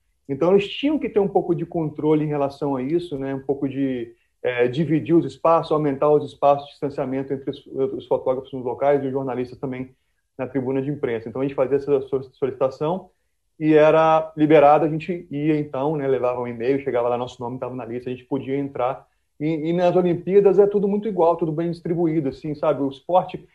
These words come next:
eles não consideram que o futebol, por exemplo, que pra gente aqui, né, o, é o, é o, é o bam, bam, bam. Não, é, é tudo meio igual, todo mundo tem a mesma oportunidade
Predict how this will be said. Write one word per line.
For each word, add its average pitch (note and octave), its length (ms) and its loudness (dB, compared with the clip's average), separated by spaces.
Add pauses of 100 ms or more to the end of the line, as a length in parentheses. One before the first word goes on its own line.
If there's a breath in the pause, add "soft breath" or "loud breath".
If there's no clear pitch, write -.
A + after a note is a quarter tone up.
eles D3+ 180 0
não G3+ 120 6
consideram F3+ 600 6
que F3 100 -2
o D#3+ 100 2
futebol, D#3 460 2
por D#3 100 2
exemplo, D3+ 380 0
que - 100 -14
pra C#3 220 0
gente C#3+ 320 -4
aqui, C#3+ 240 -8
né, C3+ 160 -4
o, B2 200 -6 (300 soft breath)
é D3 40 8
o, C#3+ 200 8
é C#3+ 60 10
o, C#3+ 160 8
é C3+ 60 6
o C3+ 140 4
bam, C#3 260 4
bam, C3 180 2
bam. B2+ 260 -2
Não, C3+ 420 0
é, A2 460 -4
é A2 40 -2
tudo D#3+ 280 -2
meio F3+ 260 0
igual, D#3+ 360 2
todo D3+ 180 -6
mundo D#3 160 -6
tem D#3+ 80 -2
a D#3 40 -2
mesma D3+ 180 -4
oportunidade C#3+ 920 -2